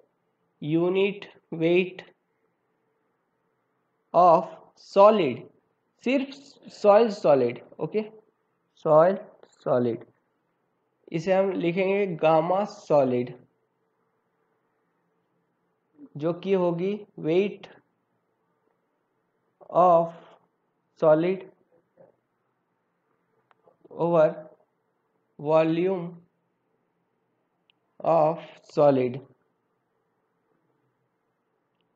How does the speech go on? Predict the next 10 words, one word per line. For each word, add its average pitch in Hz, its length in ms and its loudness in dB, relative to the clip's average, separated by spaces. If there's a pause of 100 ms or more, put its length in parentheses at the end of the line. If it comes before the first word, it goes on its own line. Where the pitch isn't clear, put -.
(100)
ओके, 147 300 -8 (500)
गामा 156 540 -2
सॉलिड 160 880 -4 (1200)
equal 156 300 -2 (100)
to 208 120 0 (720)
डब्ल्यू 180 460 0
एस 190 300 0 (220)
over 180 260 2
वी 165 500 -2
एस, 147 320 2